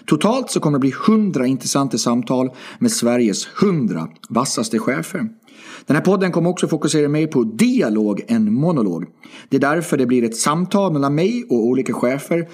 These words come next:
med mer fokus på profession än passion.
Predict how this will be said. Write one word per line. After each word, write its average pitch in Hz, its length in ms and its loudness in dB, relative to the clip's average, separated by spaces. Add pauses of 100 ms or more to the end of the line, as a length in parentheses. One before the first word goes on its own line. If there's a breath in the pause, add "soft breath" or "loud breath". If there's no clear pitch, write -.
(220 loud breath)
med 117 120 2
mer 147 200 2
fokus 131 400 0
på 107 180 0
profession 160 760 0 (280)
än 196 220 -2
passion. - 520 -4